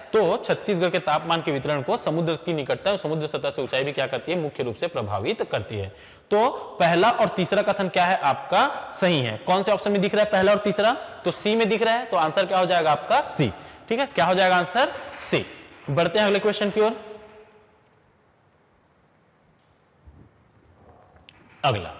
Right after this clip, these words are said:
क्या बोल रहा है, छत्तीसगढ़ की जलवायु के संबंध में निम्न में से कौन सा कथन सत्य है? ठीक है, क्या कहा जा रहा है, छत्तीसगढ़ के जलवायु के क्षेत्र में निम्न में से कौन सा जो कथन है वो सत्य है? क्या बोल रहा है, छत्तीसगढ़ में उत्तरी भारत की ठंडी हवाएं नहीं आती।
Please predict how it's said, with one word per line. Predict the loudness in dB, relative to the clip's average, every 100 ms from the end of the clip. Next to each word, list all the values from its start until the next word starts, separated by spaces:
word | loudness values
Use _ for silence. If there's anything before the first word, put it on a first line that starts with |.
| -20 -16 0
क्या | 2
बोल | 4 2
रहा | 2
है, | 0 -4 -14 -16 -2
छत्तीसगढ़ | -2 0 2 4 2
की | 2 2
जलवायु | 4 4 4 4
के | 2
संबंध | 2 2 2 2
में | 0 -2 -6 -14 -4
निम्न | 0 2 4 4
में | 2
से | 2 0
कौन | 0 2 2 2
सा | 2 2
कथन | 2 -2 -2 -4 -2
सत्य | 0 0 0 -2
है? | -2
ठीक | -2 0
है, | 2
क्या | 2
कहा | 4 4
जा | 4
रहा | 4
है, |
छत्तीसगढ़ | 2 0 0 0 2
के |
जलवायु | 0 2 0
के | 0
क्षेत्र | -4 -6 -4
में | -4 -2
निम्न | -2 -2
में | -4
से | -2 -2 -2 -6 -16 -6
कौन | 2 2 4
सा | 2
जो | 2
कथन | 2 0 -2
है | 0 0
वो | 0
सत्य | 0 -2 -4
है? | -6 -8 -18 -20 -20 -20 -10 2
क्या | 4
बोल | 4 4
रहा | 4
है, | 2 -2 -10 -16 -18 -20 -4
छत्तीसगढ़ | 0 0 0 -2 0 2 2 4
में | 4 2 0 -2
उत्तरी | -4 0 2 2
भारत | 2 2 2 2 0
की | -4
ठंडी | -2 -2 2 2
हवाएं | 2 2 2
नहीं | 0 -2 0 0
आती। | -2 -4